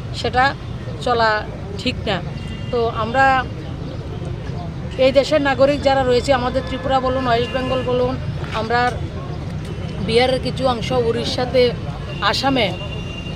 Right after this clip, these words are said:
আমিও ব্যক্তিগতভাবে, আমার পূর্বজ যারা রয়েছে, তারা সেই দেশ থেকে এসছে।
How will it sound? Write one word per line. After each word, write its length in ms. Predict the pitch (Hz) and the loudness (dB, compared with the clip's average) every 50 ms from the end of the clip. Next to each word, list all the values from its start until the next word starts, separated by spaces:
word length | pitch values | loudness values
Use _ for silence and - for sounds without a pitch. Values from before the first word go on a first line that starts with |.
| - - | -6 -4
আমিও 300 | - 220 233 254 294 320 320 | -2 0 2 2 4 4 6
ব্যক্তিগতভাবে, 720 | 302 302 294 - 302 277 294 277 285 294 277 285 277 285 | 4 4 2 2 2 2 2 4 4 4 4 4 4 4
আমার 220 | 277 262 262 269 269 - - | 2 4 2 0 -2 -2 -4
পূর্বজ 340 | 277 254 233 269 277 269 | -4 -2 2 4 4 4
যারা 220 | 233 277 269 269 262 | 4 4 4 4 4
রয়েছে, 340 | 254 247 247 247 - 269 269 | 4 4 4 4 4 2 0
তারা 220 | 262 254 240 247 | 0 2 0 0
সেই 200 | 233 - 269 240 | -2 0 0 0
দেশ 260 | 240 233 262 254 247 - | 2 2 2 0 0 -2
থেকে 180 | - 254 247 262 240 | -4 -4 0 0 0
এসছে। 340 | 214 - - - 262 269 | 0 -2 -2 0 0 0